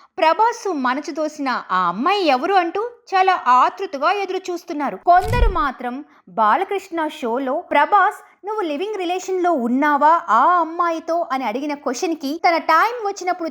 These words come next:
చెబుతాను అంటూ ఆన్సర్ ఇచ్చారు. Maybe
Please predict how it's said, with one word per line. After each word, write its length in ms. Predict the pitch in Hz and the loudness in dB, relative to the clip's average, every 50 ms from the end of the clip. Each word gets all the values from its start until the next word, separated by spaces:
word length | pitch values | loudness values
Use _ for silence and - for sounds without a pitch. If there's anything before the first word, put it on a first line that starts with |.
| 320 320 | -6 -6
చెబుతాను 440 | 277 240 277 - 311 285 285 285 285 | -6 -6 -4 -4 -4 -4 -2 -2 -2
అంటూ 260 | 277 262 254 294 403 | -2 -2 0 2 2
ఆన్సర్ 540 | 415 - 359 359 359 349 370 359 - 294 269 | 2 4 4 2 2 2 0 -4 -6 -6 -6
ఇచ్చారు. 420 | 247 - - 277 233 214 190 190 - 175 | -6 -6 -4 -2 -2 -2 -4 -6 -10 -12
Maybe 500 | 180 190 190 202 208 - 294 302 302 | -8 -6 -4 -2 2 4 4 4 4